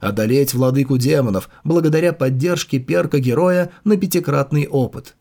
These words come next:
Этот перк обеспечивает герою наиболее быструю победу над владыкой демонов. «Боже мой!» Она была поражена, словно агнец, увидевший ленивого бога.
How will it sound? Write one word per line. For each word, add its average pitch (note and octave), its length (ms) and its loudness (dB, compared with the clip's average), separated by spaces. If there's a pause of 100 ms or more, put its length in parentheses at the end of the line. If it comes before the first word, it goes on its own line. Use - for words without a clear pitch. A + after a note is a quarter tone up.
(200)
Этот D#3 300 -2
перк F#3 360 -2
обеспечивает D3+ 720 -2
герою C#3 480 0 (160)
наиболее F#3+ 560 2
быструю F#3 520 0
победу F3+ 520 0 (120)
над G#3 160 0
владыкой F3 480 0
демонов. A2 600 -4 (420)
«Боже F3+ 540 -6
мой!» F#3 480 -2 (440)
Она D3+ 260 0
была D3+ 260 2
поражена, D3 600 0
словно D#3 560 0
агнец, D3 580 -2 (200)
увидевший F#3+ 560 0
ленивого D#3+ 540 0
бога. G2 520 -2